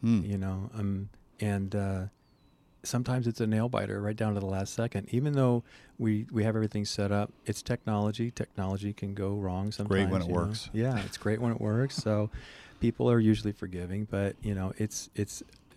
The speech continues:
Speaker 2: scary and wonderful at the same time. And as a musician too, I'm fusing these two passions together to create, you know, what is Central Coast Live. Um, I guess that would be kind of the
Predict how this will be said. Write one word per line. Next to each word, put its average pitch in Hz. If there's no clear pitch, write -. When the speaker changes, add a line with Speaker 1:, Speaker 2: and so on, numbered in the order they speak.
Speaker 2:
scary 113
and 98
wonderful 101
at 92
the 101
same 95
time. 98
And 98
as 98
a 98
musician 95
too, 117
I'm 95
fusing 101
these 92
two 95
passions 98
together 98
to 92
create, 92
you 113
know, 92
what 95
is 95
Central 101
Coast -
Live. 110
Um, 95
I -
guess 104
that 104
would -
be 101
kind 104
of 92
the 92